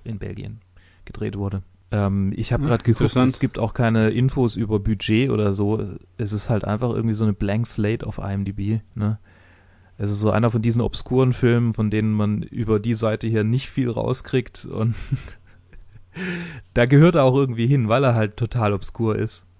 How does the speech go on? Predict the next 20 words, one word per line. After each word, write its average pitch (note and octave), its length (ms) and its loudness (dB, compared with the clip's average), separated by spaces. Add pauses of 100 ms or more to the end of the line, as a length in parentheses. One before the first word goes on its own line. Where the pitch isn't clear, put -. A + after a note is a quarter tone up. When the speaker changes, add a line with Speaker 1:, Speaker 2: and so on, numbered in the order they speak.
(280)
Speaker 1:
finde G2+ 300 -4
ich. G#2+ 200 -10
Speaker 2:
Ja, A2 300 4
ja, G#2+ 240 0 (460)
definitiv. A2 540 -6 (300)
Ist - 140 -14
halt, G#2 400 -6 (360)
man C3 100 -2
kann C3 160 2
sich A#2+ 120 -4
nicht A#2+ 180 0
vorstellen, A#2 400 0
dass G#2+ 160 -4
das - 180 -6
Leute A2 260 -4
sich G#2 460 -8 (360)
außerhalb A#2 440 -2
von A#2 120 -2
der G2+ 80 0
Challenge G#2+ 380 0